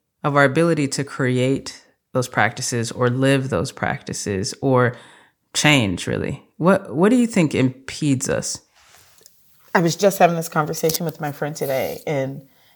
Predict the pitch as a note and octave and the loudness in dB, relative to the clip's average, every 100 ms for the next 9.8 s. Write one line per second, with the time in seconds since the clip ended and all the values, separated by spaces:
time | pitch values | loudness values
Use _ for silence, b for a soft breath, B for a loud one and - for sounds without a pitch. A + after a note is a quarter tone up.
0 | b _ - - - F3 F3 - E3+ D#3+ | b _ -6 -6 -4 0 2 2 4 4
1 | E3 D3+ C#3 C3 - C3+ C3+ C#3+ B2 G2+ | 2 -4 -2 -2 -4 -4 -4 -4 -4 -4
2 | C3+ - C#3 C3+ G#2+ - C#3 - A#2 - | -6 -8 -4 2 2 0 -4 0 0 0
3 | - A#2 C3 A#2+ - - b b b b | -8 -2 0 0 -4 -18 b b b b
4 | b b F#3+ D#3+ C#3+ - E3 D#3+ C#3 - | b b 2 4 2 4 2 2 2 4
5 | C3 C3+ C#3+ D3+ - B3 A#3 C#3+ - D#3 | 6 6 6 4 4 6 8 10 8 4
6 | C#3 - G#3+ B3+ B3 D#3+ F#3 F#3 C3 D#3+ | 4 2 0 2 2 4 4 2 -2 -4
7 | E3+ F3 - C#3+ C3 C3+ C3 C#3+ C#3 D#3 | -2 -2 -2 -4 -2 -2 -2 -4 -4 0
8 | D3 C#3 C3 - - B2 - A#2 A2 - | 0 0 0 -2 -2 -6 -2 -2 -2 -6
9 | - C3 C#3 D#3 C3 C3 B2 C#3 | -4 -4 -2 -2 -2 -2 -4 -8